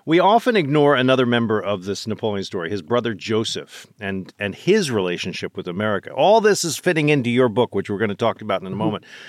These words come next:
Speaker 1: Once Napoleon falls, there's two phases of this. He's defeated in eighteen thirteen in Leipzig and is exiled then, but he returns only to be surely defeated in, at Waterloo.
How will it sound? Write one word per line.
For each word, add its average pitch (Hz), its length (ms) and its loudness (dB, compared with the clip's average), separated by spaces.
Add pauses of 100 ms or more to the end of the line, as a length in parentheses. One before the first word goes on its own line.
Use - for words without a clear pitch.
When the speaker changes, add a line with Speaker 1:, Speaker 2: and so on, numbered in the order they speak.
(200)
Speaker 1:
Once 143 400 0
Napoleon 160 520 2
falls, 95 500 0
there's 107 220 -2
two 170 180 0
phases 101 440 0
of 90 100 -4
this. 80 200 -8
He's 104 160 -4
defeated 143 500 0
in 120 140 0
eighteen 117 400 0
thirteen 107 520 -2
in 98 140 -6
Leipzig 101 540 -4 (360)
and 117 200 4
is 110 120 2
exiled 95 520 2
then, 92 240 -4 (320)
but 120 100 2
he 123 140 4
returns 147 720 2 (100)
only 131 260 4
to 120 100 0
be 117 260 0 (140)
surely 170 360 4
defeated 101 440 -2
in, 104 340 -4
at 110 160 -2
Waterloo. 104 480 0